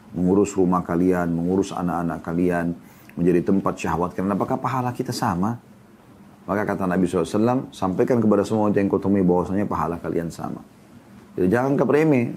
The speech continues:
tugas-tugas dalam rumah tangga ya. <clears throat> Kemudian beliau mengatakan juga, "Ketaatan kepada suami bukan berarti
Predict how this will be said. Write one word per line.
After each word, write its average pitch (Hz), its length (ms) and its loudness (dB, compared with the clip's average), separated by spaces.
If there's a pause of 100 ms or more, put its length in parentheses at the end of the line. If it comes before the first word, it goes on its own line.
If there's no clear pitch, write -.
(180)
tugas-tugas 98 480 2
dalam 92 160 2
rumah 92 240 2
tangga 95 400 2
ya. - 160 0 (720)
<clears throat> - 80 -2 (2500)
Kemudian 151 360 6
beliau 160 160 6
mengatakan 147 320 2
juga, 117 400 4 (1040)
"Ketaatan 165 560 2
kepada 143 320 4
suami 143 320 2
bukan 147 320 4
berarti 151 560 2